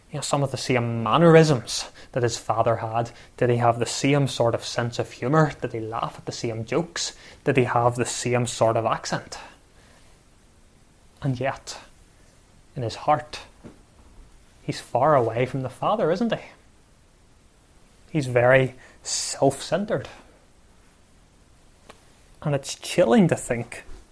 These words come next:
sometimes that can be us, can't it? Aren't there times when we come to church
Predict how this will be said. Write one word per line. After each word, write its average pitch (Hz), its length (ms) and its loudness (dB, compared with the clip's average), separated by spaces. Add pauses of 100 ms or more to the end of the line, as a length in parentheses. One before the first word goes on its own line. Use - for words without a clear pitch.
(760)
sometimes 117 920 -2 (1080)
that - 140 -20
can 135 160 -2
be 117 140 -2
us, 185 240 -2
can't 247 260 -4
it? - 220 -16 (2500)
Aren't 139 140 -2
there 127 100 2
times 139 440 -2
when 117 200 -2
we 117 80 -4
come 123 260 -6
to 120 80 -6
church - 580 -8